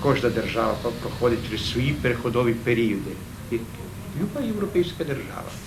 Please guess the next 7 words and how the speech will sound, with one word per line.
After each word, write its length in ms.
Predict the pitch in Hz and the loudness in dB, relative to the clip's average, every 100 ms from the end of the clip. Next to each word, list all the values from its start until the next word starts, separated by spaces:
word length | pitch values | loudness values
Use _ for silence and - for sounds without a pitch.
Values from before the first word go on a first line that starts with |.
| - - - | -12 -12 -8
Тому 140 | 98 | -8
так 100 | 113 - | -8 -2
і 60 | 139 | 0
Україна 540 | 139 156 180 220 175 | 0 4 4 4 2
прийшла, 480 | 139 117 - 113 101 | 0 -2 -2 -4 -4
до 100 | 98 | -4
речі, 400 | 110 107 110 | -4 -6 -6